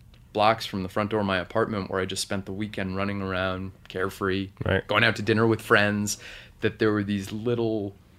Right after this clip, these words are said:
Speaker 1: kids. I said to him, I was like, "There were dozens of these little kids starving." And he said,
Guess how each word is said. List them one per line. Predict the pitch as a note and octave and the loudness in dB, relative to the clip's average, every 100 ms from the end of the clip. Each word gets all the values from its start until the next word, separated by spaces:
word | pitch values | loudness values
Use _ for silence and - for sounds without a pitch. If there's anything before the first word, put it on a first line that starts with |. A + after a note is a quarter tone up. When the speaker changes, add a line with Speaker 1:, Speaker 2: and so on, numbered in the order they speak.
| - - | -20 -16
Speaker 1:
kids. | - B2 A2+ F#2 | 2 6 6 6
I | G2 | 2
said | B2 B2+ | 4 4
to | |
him, | G#2 | 2
I | |
was | F#2+ | 0
like, | F#2+ F#2+ - | -2 -4 -4
"There | G2+ | -4
were | F#2 - - | -4 -8 -6
dozens | - G#2+ A2+ A2 | 0 0 0 -6
of | G2+ | -6
these | F#2+ F#2 | -8 -4
little | A2+ G2+ | -4 -4
kids | G2 - A#2 A2 - - - - _ - | -8 -4 -4 -2 -8 -10 -20 -20 _ -8
starving." | - D3 E3 F#2+ E2 | 2 6 6 4 -6
And | F#2 | -8
he | F#2+ | -6
said, | - | -8